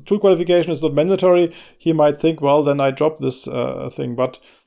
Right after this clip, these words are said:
there are some risks, and, uh, therefore, uh, you have to mitigate them. But, um, if it turns out that qualification is not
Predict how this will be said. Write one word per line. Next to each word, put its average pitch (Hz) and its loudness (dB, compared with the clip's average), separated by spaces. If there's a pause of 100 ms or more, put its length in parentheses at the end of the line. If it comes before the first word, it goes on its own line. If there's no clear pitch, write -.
there 156 -2
are 196 2
some 208 -2
risks, 202 0
and, 165 -2
uh, 151 0
therefore, 151 0 (380)
uh, 143 -2
you 139 -2
have 143 -4
to 147 -6
mitigate 139 -2
them. 123 -4
But, 127 -4
um, 135 -10
if 139 -10
it 143 -12
turns 143 -4
out 143 0
that - -10
qualification 160 0
is 147 -6
not 143 -6